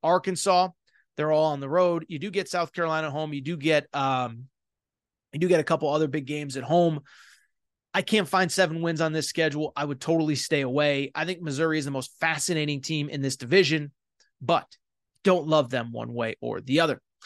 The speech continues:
All right, I think that's it. How about that for the first episode of College Football Betting with Aaron Torres, here to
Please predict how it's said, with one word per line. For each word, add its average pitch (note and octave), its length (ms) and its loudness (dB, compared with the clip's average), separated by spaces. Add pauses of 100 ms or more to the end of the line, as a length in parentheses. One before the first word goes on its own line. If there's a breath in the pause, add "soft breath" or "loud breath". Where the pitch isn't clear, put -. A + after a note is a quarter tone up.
(400 loud breath)
All A#3+ 120 6
right, C4 80 6
I C4 60 6
think D4+ 160 2
that's C#4 220 2
it. D#4 200 6
How A3+ 100 2
about B3 280 2
that G3+ 280 2
for G3 80 -4
the F3+ 260 -4
first A#3 280 2
episode G3+ 320 0
of - 40 -8
College G3 240 2
Football G3+ 300 -2
Betting F3+ 300 -4
with E3+ 120 -6
Aaron F3 240 -4
Torres, F3+ 520 2
here F#3+ 280 -2
to F3+ 280 -12